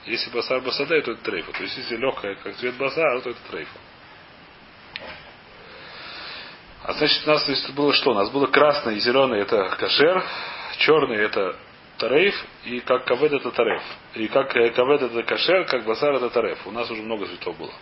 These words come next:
Следующие цветы начинаем разбирать.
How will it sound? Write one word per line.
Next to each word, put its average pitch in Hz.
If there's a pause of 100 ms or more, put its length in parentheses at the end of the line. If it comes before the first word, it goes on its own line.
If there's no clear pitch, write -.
(800)
Следующие 135
цветы 104
начинаем 82 (680)
разбирать. 92